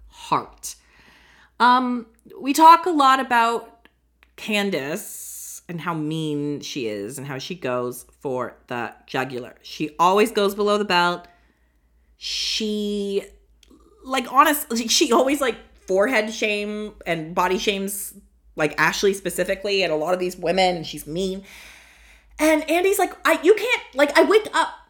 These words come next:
to tweets being like, 'You need to fire Candace.'" And she's like, "Yeah, that's, that's standard. That's all the women." He's like, "No, no, no. Like, sh-, I don't think,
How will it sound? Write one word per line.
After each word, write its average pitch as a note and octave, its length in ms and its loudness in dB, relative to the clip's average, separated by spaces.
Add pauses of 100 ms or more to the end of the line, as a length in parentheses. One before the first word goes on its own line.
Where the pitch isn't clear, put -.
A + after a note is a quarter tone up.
(240)
to C4 320 0
tweets D4+ 400 -2
being B3+ 180 -4
like, A#3+ 220 -4
'You A3+ 180 0
need F#4 180 2
to D#4+ 120 4
fire C4 360 4
Candace.'" A#3 720 -6 (920)
And B3+ 100 -2
she's C4 140 -6
like, C#4 120 -4
"Yeah, B4+ 160 0
that's, - 420 -2 (120)
that's - 240 -4
standard. D#4+ 460 -2
That's G#3 200 -2
all D#4 140 -2
the F#4 80 -2
women." E3+ 200 -4
He's E3 140 -12
like, - 160 -8
"No, C4+ 140 0
no, F4 100 0
no. B3 380 2
Like, A#3 160 2
sh-, - 140 -6
I B3+ 60 2
don't E4+ 280 2
think, D4+ 440 -2